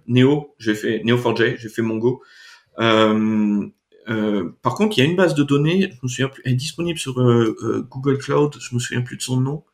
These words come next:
qui utilise G R P C pour, euh, comme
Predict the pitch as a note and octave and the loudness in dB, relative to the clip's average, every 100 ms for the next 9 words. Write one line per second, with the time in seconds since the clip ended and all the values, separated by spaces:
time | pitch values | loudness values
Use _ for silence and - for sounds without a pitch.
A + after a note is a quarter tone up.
0 | _ _ _ - _ - C#3 F#3 F3+ C3 | _ _ _ -20 _ -6 -4 0 0 4
1 | E3 F3+ F3+ D#3+ - E3+ F3 C#3+ B2 A#2 | 6 6 4 2 2 0 0 -2 2 4
2 | A#2 A2+ A2+ A2+ _ _ _ _ _ _ | 4 2 0 -6 _ _ _ _ _ _
3 | B2 A#2+ A2 G#2+ | 0 0 0 -6